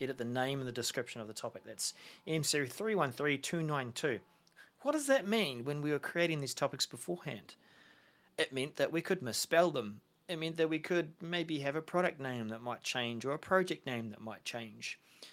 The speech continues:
And so you were adding these topics to your posts.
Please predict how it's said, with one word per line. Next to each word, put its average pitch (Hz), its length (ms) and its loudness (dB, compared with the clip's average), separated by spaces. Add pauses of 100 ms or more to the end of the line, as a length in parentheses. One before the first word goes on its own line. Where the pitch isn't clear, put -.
(200)
And 113 100 -6
so 127 160 4
you 117 240 2
were 113 160 2
adding 139 380 2
these 117 360 2
topics 127 520 -2
to 127 420 -2
your 110 160 -4
posts. - 640 -4